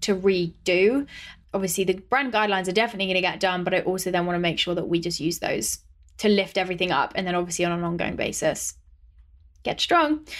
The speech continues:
And then the third would be working on products with Polly.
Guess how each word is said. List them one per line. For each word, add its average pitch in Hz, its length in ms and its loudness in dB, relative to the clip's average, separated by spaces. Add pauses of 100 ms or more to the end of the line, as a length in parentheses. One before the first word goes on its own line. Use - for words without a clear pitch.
(260)
And 254 120 2
then 277 80 6
the 311 100 4
third 330 920 0
would 233 140 -6
be - 260 2
working 254 380 2
on 240 100 0
products - 520 2
with 202 140 0
Polly. - 500 0